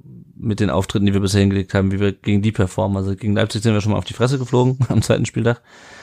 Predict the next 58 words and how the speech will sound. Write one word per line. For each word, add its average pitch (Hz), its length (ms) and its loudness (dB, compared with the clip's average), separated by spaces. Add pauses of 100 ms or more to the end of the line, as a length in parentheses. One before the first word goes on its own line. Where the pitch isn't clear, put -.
(160)
Ähm, 104 300 2 (100)
ich 104 120 0
bin 113 100 2
einfach 98 160 0
echt - 200 -4
gespannt, 107 540 2 (300)
wie 107 80 0
das 107 200 2
gegen 101 440 2
spielstarke 104 540 2
Mannschaften 98 400 2
wie 107 100 0
Frankfurt, 101 500 -2
wie, 104 260 -2 (320)
äh, - 140 0
Leverku-, 107 480 -2
also 92 160 -4
Leverkusen 98 440 -2
hat 95 80 -2
ja 101 60 0
einen 92 100 0
wahnsinnigen 95 480 -2
Lauf, 98 300 -2 (300)
äh, 104 160 -2
gerade 95 320 -2
wie 98 80 -2
Bayern 101 400 2
logischerweise 104 680 0
auch, 104 240 -2 (300)
wie 107 80 0
das, 101 180 2
wie - 60 2
das 98 140 0
aussieht, 101 420 0 (440)
ähm, 98 300 2
und 107 160 0
was 104 140 2
da 107 100 4
möglich 104 380 2
ist. 92 140 -6
Also 92 200 -4 (240)
finde 107 200 0
ich - 160 -10
unglaublich 107 400 2
spannend, 107 280 0
gerade 101 220 -4
deswegen 98 280 -2
freue 92 180 -4
ich 101 60 2
mich 101 100 2
auf 104 80 -6
so 95 100 -4
Spiele 101 260 -4
wie 104 140 -2
in, - 300 -6
wie 117 140 -4
in 113 120 -2
Frankfurt. - 500 -8